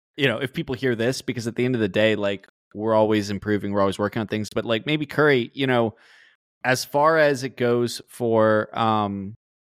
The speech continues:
us as individual players, but also maybe as a team, like, what will you, what do you view as, like, our strengths and weaknesses?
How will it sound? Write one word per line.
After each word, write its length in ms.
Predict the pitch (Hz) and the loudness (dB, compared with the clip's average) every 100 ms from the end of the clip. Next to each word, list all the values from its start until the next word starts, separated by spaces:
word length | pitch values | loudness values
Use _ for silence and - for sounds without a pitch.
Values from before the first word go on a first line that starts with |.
| - | -2
us 200 | 120 - | -2 -2
as 100 | 110 | -8
individual 420 | 131 113 104 101 | -6 -6 -6 -10
players, 600 | 87 104 113 175 190 - _ | -8 -6 -6 -8 -12 -18 _
but 140 | - 131 | 0 2
also 220 | 127 131 | 2 0
maybe 260 | 123 117 120 | -6 -4 -4
as 140 | 107 | -6
a 40 | |
team, 480 | 104 - 120 160 185 170 | -12 -12 -10 -10 -6 -2
like, 220 | 170 165 | -2 -2
what 240 | 156 196 | -4 -4
will 100 | 196 | -4
you, 240 | 170 143 170 | -12 -14 -6
what 160 | 147 214 | -2 -2
do 60 | |
you 320 | 165 135 170 | -4 -6 -6
view 340 | 143 127 135 117 | -6 -4 -2 -2
as, 160 | 104 | -2
like, 240 | 110 101 - _ _ - | -4 -4 -8 _ _ -6
our 140 | 120 | -4
strengths 360 | - 147 131 - | 0 0 0 -2
and 120 | 104 | -6
weaknesses? 640 | 107 - 90 - - - | -6 -8 -14 -14 -16 -18